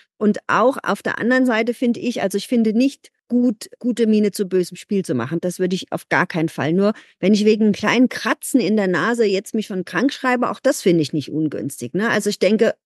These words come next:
muss jeder für sich selbst überlegen, hm, wie geht's mir, was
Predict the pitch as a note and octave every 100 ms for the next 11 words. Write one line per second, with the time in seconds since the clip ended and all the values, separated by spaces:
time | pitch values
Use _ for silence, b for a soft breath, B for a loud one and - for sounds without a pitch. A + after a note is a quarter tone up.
0 | _ - G#3+ A3+ G3 A3 A3+ G3+ G3+ G3+
1 | G3+ G#3+ G3+ F#3 F3+ G#3+ A3+ A3+ - _
2 | _ _ _ _ - G3+ G3 F#3+ - F#3+
3 | E3 A3+ A#3+ - B3 A#3+ E3+